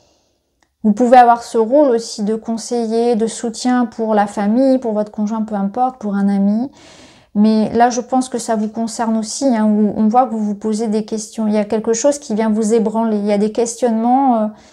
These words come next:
ici qui demandent des réponses, des réflexions, de l'aide, du conseil, hein.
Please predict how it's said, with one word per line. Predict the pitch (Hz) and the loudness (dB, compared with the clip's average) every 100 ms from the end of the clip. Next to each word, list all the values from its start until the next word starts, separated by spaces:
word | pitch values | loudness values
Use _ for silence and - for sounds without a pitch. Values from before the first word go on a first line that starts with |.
| _ - | _ -6
ici | 208 254 | -6 -6
qui | - 208 | -6 -2
demandent | 214 220 233 214 | 0 0 2 2
des | 220 | 2
réponses, | 220 233 - 240 220 | 0 -6 -4 -2 0
des | 202 | 0
réflexions, | 214 220 - 233 - - 220 214 | 0 -2 -4 -6 -6 -6 -2 0
de | 202 | 2
l'aide, | 233 214 202 190 180 - | 2 2 0 -4 -8 -6
du | 202 | -6
conseil, | 202 226 214 214 190 180 | -4 -6 -6 -6 -4 -4
hein. | 196 | -8